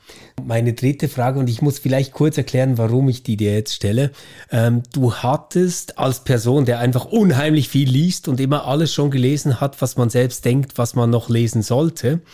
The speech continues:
aber auch als Mitglied in der Nationalen Ethikkommission, so eine seismografische Qualität. Also du hast immer schon ein bisschen früher als wir alle gewusst, welche Themen jetzt wichtig werden und was aufkommen wird.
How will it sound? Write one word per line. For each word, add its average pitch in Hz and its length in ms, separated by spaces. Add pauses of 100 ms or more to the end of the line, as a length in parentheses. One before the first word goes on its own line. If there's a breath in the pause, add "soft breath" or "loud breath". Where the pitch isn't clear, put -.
(520 loud breath)
aber 151 380
auch 147 300
als 131 460 (120)
Mitglied 151 680
in 123 220
der 117 120
Nationalen 117 600
Ethikkommission, 131 960 (480 loud breath)
so - 140
eine 123 160
seismografische 113 1120
Qualität. 95 840
Also 113 220
du 117 180
hast - 480
immer 170 320
schon 151 240
ein 131 80
bisschen 151 380
früher 143 440
als 127 200
wir 127 180
alle 131 200
gewusst, 120 520
welche 117 280
Themen 117 440 (320 loud breath)
jetzt - 280
wichtig 131 380
werden 117 300
und 110 140
was 110 160
aufkommen 123 680
wird. 117 300